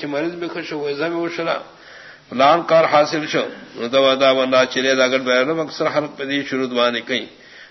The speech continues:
نو دا به مکروه تنزیهي دی۔ کراهت نه مراد سره کراهت یا تنزیهي۔ او اولاد چې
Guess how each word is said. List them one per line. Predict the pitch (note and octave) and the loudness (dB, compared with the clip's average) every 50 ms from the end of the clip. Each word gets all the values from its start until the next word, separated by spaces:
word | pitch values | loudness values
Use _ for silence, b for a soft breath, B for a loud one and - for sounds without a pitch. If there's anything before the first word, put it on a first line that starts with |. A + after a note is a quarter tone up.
| B _ | B _
نو | G2+ | -6
دا | A2 A#2+ B2+ B2+ | 2 2 4 4
به | B2+ B2 | 4 0
مکروه | B2 B2 A#2+ - C#3+ C#3+ C3 B2 | -2 -2 -4 -4 -4 -4 -4 -2
تنزیهي | G#2+ B2 A#2 A#2 A#2 A#2+ A#2+ A#2+ A#2+ | -4 -4 -6 -6 -6 -8 -6 -6 -6
دی۔ | A2+ F#2+ D#2+ - - _ _ _ _ _ _ _ _ _ _ _ _ | -8 -8 -10 -12 -20 _ _ _ _ _ _ _ _ _ _ _ _
کراهت | - A2+ B2 - - - | -6 -2 -2 -2 -2 -6
نه | C#3+ | -10
مراد | D3+ C#3+ - | -8 -8 -8
سره | - - - - - - b b b b b b b _ | -8 -10 -14 -14 -16 -18 b b b b b b b _
کراهت | - A#2 A#2 A#2 B2+ C#3 D3 C#3+ D#3 D#3+ D3+ D3 - - | -8 -4 -2 0 0 0 0 -2 -2 -6 -6 -6 -6 -4
یا | B2 B2+ B2 | -2 -2 -2
تنزیهي۔ | B2 - B2+ A#2+ A#2+ A2 A#2 A#2 A#2+ A#2+ B2 G#2+ - - - - _ _ _ - - - | 0 0 0 0 0 -2 -2 -2 -2 -2 -2 -4 -6 -12 -16 -20 _ _ _ -20 -18 -8
او | - A#2 A#2 A2+ A#2 A2 | -4 -2 -2 0 0 0
اولاد | G#2 G#2 A#2 B2 B2+ B2+ - E3 D#3+ | 0 2 2 4 4 4 4 4 4
چې | F3+ F3+ F3 C#3 - | 4 2 2 0 -6